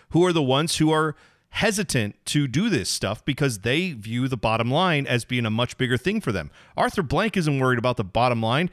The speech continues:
He's asking how many chartered flights he can have. He wants more of them, not less. So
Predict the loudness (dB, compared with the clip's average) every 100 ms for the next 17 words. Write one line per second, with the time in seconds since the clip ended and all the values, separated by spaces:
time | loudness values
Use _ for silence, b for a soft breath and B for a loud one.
0 | b b -2 0 2 0 -2 0 0 2
1 | 0 -2 -6 _ -6 0 2 2 2 2
2 | 2 0 -2 0 0 -2 -2 0 -2 -2
3 | 0 2 2 0 -2 -4 -2 -4 -4 -2
4 | 0 -2 -6 -2 -2 -2